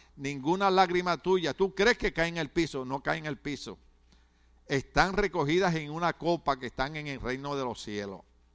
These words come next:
Entonces dice, "He servido al Señor con humildad y con lágrimas, a pesar de haber someti-, haber sido sometido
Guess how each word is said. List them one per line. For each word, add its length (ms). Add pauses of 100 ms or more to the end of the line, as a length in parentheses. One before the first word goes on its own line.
(460)
Entonces 360
dice, 240
"He 120
servido 380
al 60
Señor 300
con 140
humildad 280
y 40
con 200
lágrimas, 440
a 100
pesar 460
de 60
haber 220
someti-, 720
haber 240
sido 280
sometido 680